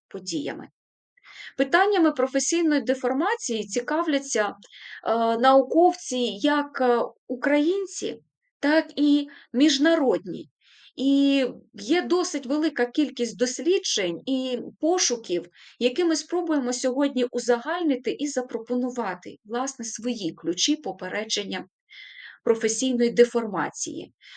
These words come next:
Вивчення в цілому контексту, у якому використовується термін, поняття деформація, показує, що його синонімами найчастіше виступають терміни аномалія,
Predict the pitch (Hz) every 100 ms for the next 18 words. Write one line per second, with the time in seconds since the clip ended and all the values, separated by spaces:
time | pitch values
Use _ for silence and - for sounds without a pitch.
0 | - 202 359 381 320 302 302 - 330 370
1 | 440 349 247 285 269 262 226 202 - -
2 | 160 - 233 262 285 277 233 247 247 277
3 | 277 285 - 415 370 247 226 233 220 285
4 | 254 196 160 151 - - _ _ 254 262
5 | 262 220 - - 156 - _ - - 247
6 | 247 277 294 370 453 453 196 165 - -
7 | - - 262 320 392 349 269 254 - 277
8 | 277 285 349 - 294 277 269 349 415 349
9 | 247 214 180 139 - - - 226 277 285
10 | 294 285 - 403 415 269 269 269 285 285
11 | 311 311 302 - - - 294 277 262 262
12 | 247 233 220 - - - - 349 381 339
13 | 247 226 202 185 180 180 180